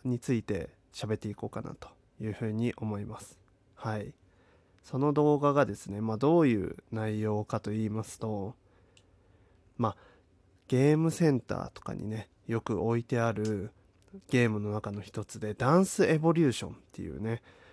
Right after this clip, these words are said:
まあ、あの、プレイヤーの人がですね、こう、その機械にね、映し出されてる、こう、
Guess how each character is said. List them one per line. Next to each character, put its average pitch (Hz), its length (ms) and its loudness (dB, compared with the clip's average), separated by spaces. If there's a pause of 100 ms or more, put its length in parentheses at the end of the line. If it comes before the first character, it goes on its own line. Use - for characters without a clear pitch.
(140)
ま 127 220 6
あ、 - 20 6
あ 123 40 4
の、 113 280 2
プ - 140 -8
レ 156 120 4
イ 170 100 4
ヤ 175 120 8
ー - 40 6
の 170 100 2
人 - 180 2
が 120 80 4
で 101 140 -6
す - 100 -14
ね、 113 200 -4
こ 110 600 0
う、 - 60 -20
そ 131 100 -4
の 120 120 0
機 - 160 -14
械 131 200 4
に 90 140 -6
ね、 110 80 -2
映 113 220 -2
し - 280 -6
出 127 140 0
さ 151 160 -2
れ 139 100 2
て 143 160 0
る、 160 380 6
こ 87 500 -4
う、 - 20 -20